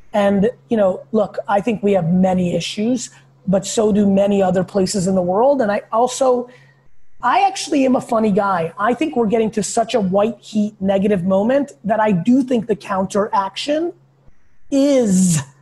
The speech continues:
us starting the process of lo-, I, I think we're one very horrific, which is scary, moment away where everybody just takes a step back and says, "Ugh." Like, I, I do think there will be a moment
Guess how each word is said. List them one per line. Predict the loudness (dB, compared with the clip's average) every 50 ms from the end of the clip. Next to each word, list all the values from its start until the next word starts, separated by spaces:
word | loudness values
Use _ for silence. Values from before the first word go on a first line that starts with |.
| -20 -20 -20 _ -20 -20 -20 _ _ _ _ _ _ _ _
us | -2 -2 -2 -2 -4 -4
starting | -4 -2 -2 0 -2 -2 -4
the | -4 -6
process | -4 -4 -4 -2 -2 -4 -8 -8 -8
of | -8 -4 -2
lo-, | -2 -2 0 0
I, | -2 -4 -2 -2
I | -2 -2 2
think | 0 0 0 2
we're | 0 0
one | 2 2 0 0 0 2 2 2 2 0 0
very | 0 0 0 0 0 0 -2
horrific, | -2 -2 -2 -2 -2 -4 -4 -4 -6 -6 -6 -8
which | -12 -12 -10 -10
is | -10 -12
scary, | -12 -10 -8 -6 -6 -4 -6 -6 -8 -10 -10 -14 _ _ _ _ _ _ _ _ 0
moment | 2 2 4 4 2 2 2 2 0
away | 0 0 0 0 0
where | 0 -2 -4 -4 -2
everybody | -2 -2 -2 0 0 0 0
just | 0 -2 -2 -4
takes | -6 -6 -6 -6
a | -8
step | -4 -2 -2 -2 0
back | 0 -2 -2 -2 -4
and | -8 -10
says, | -6 -4 -2 -2 -2 -4 -4 -8 -12 -16 -18 _ _ _ _ _ _ _ _ -20 -8 _
"Ugh." | -4 -2 -2 -4 -6 -8 -10 -14 _ _ _ _ _ -20 -20 -20 -20 -20 -20 -20 -20 -20 -18 -8 -2
Like, | -2 -2 0 0
I, | -2 -2 -2 -2 -2
I | -2 0 0
do | 0 2 2 2 2 2
think | 2 0 0 2
there | 2 0
will | 0 2
be | 2 2 2
a | 2
moment | 2 0 0 0 -2 -4 -6 -10 -14 -20 -20